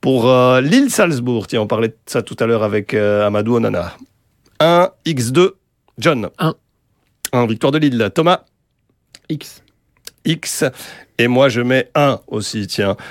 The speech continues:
Speaker 1: Un victoire de Lille. Et puis le deuxième match à pronostiquer, c'est Chelsea-Juve. Thomas ?
Speaker 3: Euh, un.
Speaker 1: Un, victoire de Chelsea.
Speaker 2: X.
Speaker 1: X. Et je dis X également. On passe à mercredi à deux matchs là à pronostiquer, si vous le voulez bien, avec Bruges-Leipzig. Tout d'abord, John.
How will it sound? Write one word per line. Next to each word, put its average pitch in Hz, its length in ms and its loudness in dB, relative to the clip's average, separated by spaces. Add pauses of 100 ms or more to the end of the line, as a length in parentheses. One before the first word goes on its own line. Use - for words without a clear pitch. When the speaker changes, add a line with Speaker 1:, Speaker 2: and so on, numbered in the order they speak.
(120)
Speaker 1:
Un 98 120 -2
victoire 113 360 0
de 120 60 -2
Lille. 131 180 0
Et 139 60 2
puis 120 120 -4
le 123 60 2
deuxième 120 280 0
match 127 140 -2
à 117 40 0
pronostiquer, 120 460 -2
c'est 120 180 -4
Chelsea-Juve. 180 1040 2
Thomas ? 170 320 0 (1120)
Speaker 3:
Euh, 131 580 0 (160)
un. 156 120 -2 (680)
Speaker 1:
Un, 113 140 0
victoire 107 240 -2
de 101 120 -2
Chelsea. 139 640 -4
Speaker 2:
X. - 320 -4 (440)
Speaker 1:
X. 139 420 0 (480)
Et 101 100 0
je 110 120 -2
dis 131 760 0 (220)
X 165 360 -4 (180)
également. 123 420 0
On 110 40 0
passe 120 200 -2
à 123 40 0
mercredi 139 680 0 (260)
à 110 120 2
deux 120 140 0
matchs 131 260 0
là 127 120 2
à 123 40 2
pronostiquer, 131 560 -2
si - 160 -8
vous 123 120 0
le 113 60 0
voulez 120 160 2
bien, 127 120 2
avec 120 220 0
Bruges-Leipzig. 127 640 -2
Tout - 80 -14
d'abord, 123 580 -2
John. 113 360 -2